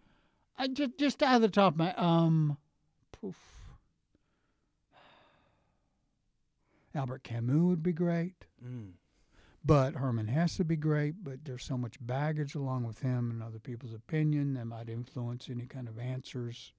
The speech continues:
Speaker 1: um, th-, th-, how they were received by an audience.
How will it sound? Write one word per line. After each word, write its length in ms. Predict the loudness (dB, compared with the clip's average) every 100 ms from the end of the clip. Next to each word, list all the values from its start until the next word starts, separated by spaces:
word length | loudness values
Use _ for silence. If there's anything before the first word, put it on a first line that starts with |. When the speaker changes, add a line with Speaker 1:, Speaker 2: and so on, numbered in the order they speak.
| -12
Speaker 1:
um, 300 | -10 -8 -10 -14 -20 -20 -20 -12 -10 -8
th-, 100 | -10 -12
th-, 340 | -14 -12 -10 -6
how 160 | -4
they 140 | -2 -4
were 180 | -4
received 540 | -6 -8 2 6 6 4
by 140 | 4
an 100 | 6
audience. 720 | 6 6 4 2 -2 -16 -18